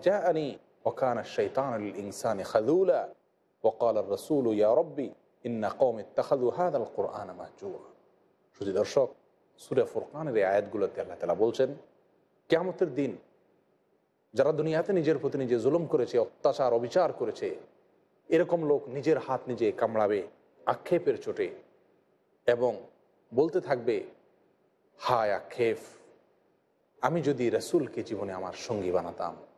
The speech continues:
তাঁর আদর্শের অনুকরণ যদি আমি করতাম,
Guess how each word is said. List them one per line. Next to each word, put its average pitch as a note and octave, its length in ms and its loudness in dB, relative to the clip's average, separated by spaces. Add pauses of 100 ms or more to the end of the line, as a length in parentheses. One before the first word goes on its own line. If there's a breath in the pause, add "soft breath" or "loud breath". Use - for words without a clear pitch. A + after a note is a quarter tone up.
(800)
তাঁর D#3+ 280 2
আদর্শের C3 640 2 (520)
অনুকরণ A2+ 520 0
যদি G#2+ 240 -10
আমি F#2 140 -12 (100)
করতাম, F2+ 380 -8